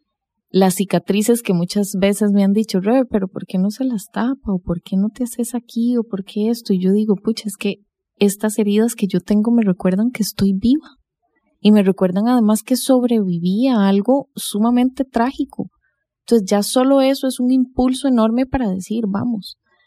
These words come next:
Yo pedía muchísimo porque Alex sobreviviera y yo creo que esa es la mayor motivación que yo tengo todos los días, o sea, el, el saber que yo me estoy viendo en el espejo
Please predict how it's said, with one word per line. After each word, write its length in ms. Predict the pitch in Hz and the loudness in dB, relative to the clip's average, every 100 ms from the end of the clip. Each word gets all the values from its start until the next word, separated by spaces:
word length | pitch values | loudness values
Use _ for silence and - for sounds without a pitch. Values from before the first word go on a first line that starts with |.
| _ _ | _ _
Yo 160 | - 190 | -2 0
pedía 360 | 196 220 226 240 | 2 2 2 4
muchísimo 800 | 240 214 - 214 220 247 254 | 4 2 0 0 2 2 2
porque 320 | 247 220 - 175 | 0 -4 -2 -2
Alex 300 | 180 208 - | -2 -4 -4
sobreviviera 840 | 226 233 226 185 180 196 208 240 | -2 0 2 0 2 2 2 2
y 240 | 220 - _ _ _ _ _ _ _ _ _ _ _ _ _ _ _ _ _ _ | 2 -2 _ _ _ _ _ _ _ _ _ _ _ _ _ _ _ _ _ _
yo 200 | 196 202 | 2 2
creo 160 | - 226 | 2 2
que 120 | 233 | 2
esa 120 | 226 | 2
es 60 | 233 | 2
la 120 | 240 | 4
mayor 320 | 214 185 185 | 4 2 0
motivación 640 | 214 214 226 196 185 196 | 0 0 0 2 2 0
que 140 | 196 202 | 0 0
yo 120 | 202 | -2
tengo 560 | - 202 202 220 214 - _ _ _ _ _ _ _ - | 2 0 4 4 2 -2 _ _ _ _ _ _ _ 2
todos 300 | 202 214 220 | 4 4 0
los 180 | 185 165 | -2 -4
días, 320 | 208 208 180 | -2 -2 -2
o 40 | |
sea, 200 | 175 175 | -2 -2
el, 240 | 175 175 - - | 0 -4 -8 -4
el 160 | 196 | -4
saber 320 | - 180 175 185 | 0 0 0 0
que 260 | 240 240 - _ _ _ - | 0 -2 -4 _ _ _ -4
yo 200 | 190 220 | 0 0
me 100 | 226 | 0
estoy 220 | - 208 | 0 0
viendo 280 | 220 220 233 | 2 2 2
en 100 | 233 | 2
el 120 | 208 | 2
espejo 560 | 175 - 208 226 254 | -2 -2 0 2 0